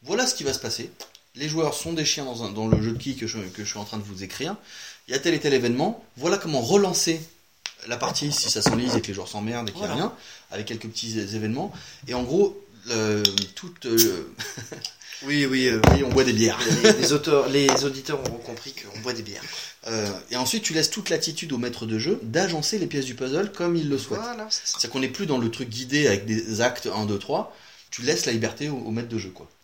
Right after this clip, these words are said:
Speaker 2: Exactement.
Speaker 1: D'agir
Speaker 2: Voilà.
Speaker 1: comme il, comme il le souhaite.
Speaker 2: Moi, c'est
Speaker 1: C'est-à-dire que
Speaker 2: vraiment
Speaker 1: tu,
Speaker 2: ce
Speaker 1: tu
Speaker 2: que
Speaker 1: le prends pas
Speaker 2: j'apprécie
Speaker 1: par la
Speaker 2: dans le
Speaker 1: main.
Speaker 2: lecteur,
Speaker 1: Tu,
Speaker 2: quoi.
Speaker 1: tu lui donnes les, les éléments qui lui permettent de jouer. Moi, je trouve ça intéressant.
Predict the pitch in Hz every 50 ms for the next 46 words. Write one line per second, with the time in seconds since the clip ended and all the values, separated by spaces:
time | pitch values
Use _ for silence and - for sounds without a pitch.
0 | _ _ _ 165 165 165 165 160 - 147 113 110 - - - - 131 139 139 131
1 | 123 123 123 113 117 139 135 135 131 123 - - 101 - - 135 170 180 - 151
2 | 135 123 - 147 160 190 226 214 - - 185 170 151 165 143 - - 185 185 175
3 | 143 131 143 156 143 131 156 156 - - 127 113 - 110 101 - - 113 107 104
4 | 107 139 156 165 151 139 123 113 117 131 127 135 131 120 120 127 160 165 - -
5 | 226 - 113 110 127 120 120 117 104 98 95 87 - - - - - - 151 160
6 | - 190 - 170 156 143 - 127 123 117 - 98 -